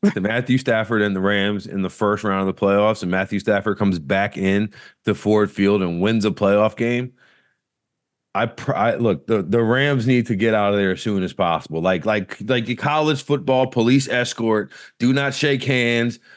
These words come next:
Do not do. It's gonna be a, it is going to be a disastrous attitude in Detroit,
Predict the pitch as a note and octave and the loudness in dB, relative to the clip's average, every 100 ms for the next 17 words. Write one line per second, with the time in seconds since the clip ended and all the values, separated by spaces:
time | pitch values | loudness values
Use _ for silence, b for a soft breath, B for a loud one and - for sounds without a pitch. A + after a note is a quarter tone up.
0 | b A#2 C3 C3 C3 A#2 B2+ G#2+ A2+ D3 | b 0 2 2 0 0 -4 -6 -2 0
1 | C#3 C#3+ B2 B2 A#2+ G#2+ B2+ D3 C#3 A#2 | 0 0 2 2 2 2 2 2 2 0
2 | B2+ B2 A2 G#2+ A2+ A2+ G2+ A2 G2 G#2 | -2 -2 -2 0 4 4 4 0 2 0
3 | G2 F2 E2+ G#2 A#2 G#2 - - G2 F2 | -2 -6 -4 -2 0 -4 -8 -2 0 0
4 | - - G2+ F#2 - G2 F2 E2+ E2 F2 | -4 -4 -2 -4 -2 -2 -2 -2 -4 -4
5 | - F2 D#2+ | -2 0 0